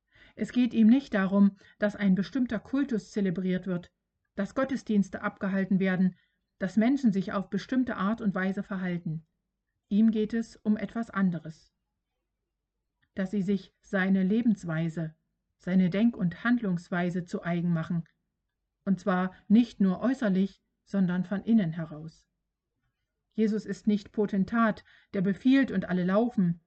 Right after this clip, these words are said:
Und wer nicht seinen Willen tut, ist ein toter Mann. Jesus regiert, indem er uns und unsere Herzen gewinnt. Er hat deshalb die Zwölf und noch viel mehr drei Jahre lang ausgebildet und ihr Leben geformt.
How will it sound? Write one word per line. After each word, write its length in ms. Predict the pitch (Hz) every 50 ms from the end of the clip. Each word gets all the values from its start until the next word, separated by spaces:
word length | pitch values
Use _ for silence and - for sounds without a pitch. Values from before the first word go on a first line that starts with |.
| _ _ _ _ _ _ _ _
Und 160 | - 202 180
wer 120 | 196 190 190
nicht 180 | 190 175 180
seinen 260 | 190 180 180 180 175
Willen 300 | 170 202 214 226 220 202
tut, 320 | 208 - 226 220 220 214 - _ _ _
ist 200 | - 214 - -
ein 120 | - 190 180
toter 300 | - 208 190 185 196 185
Mann. 360 | 190 202 208 185 165 160 - _ _ _ _ _ _ _ _ _ _ _ _ _ _ _ _
Jesus 480 | - 196 226 254 240 277 277 277 -
regiert, 580 | - 185 160 175 190 196 214 220 226 - - _ _ _ _ _ _ _ _ _ _ _ _ -
indem 280 | 196 190 190 202 190
er 160 | 190 175 - -
uns 300 | 214 240 262 277 269 -
und 180 | - 190 170
unsere 300 | 180 190 190 185 202 185
Herzen 500 | 180 170 - 196 190 190 - - - 190
gewinnt. 460 | 175 165 151 156 147 156 165 - _ _ _ _ _ _ _ _ _ _ _ _ _ _ _ _ _
Er 140 | - 208 202
hat 160 | 226 233 226
deshalb 340 | 240 247 233 - 220 202 -
die 120 | - 196 175
Zwölf 520 | - - 208 196 214 226 247 247 - - _ _ _ _ _ _
und 180 | - - 185 185
noch 140 | 214 202
viel 200 | - - 196 185
mehr 380 | 180 190 202 220 233 240 240 233 _ _ -
drei 200 | - - 208 254
Jahre 380 | 269 226 226 208 220 233 226
lang 220 | 214 214 214 214 214
ausgebildet 800 | - - 233 247 - - - 170 190 175 170 165 165 160 - -
und 120 | 196 175 -
ihr 80 | 185
Leben 280 | 180 185 196 202 208 202
geformt. 580 | 190 175 - - 196 185 170 160 160 160 -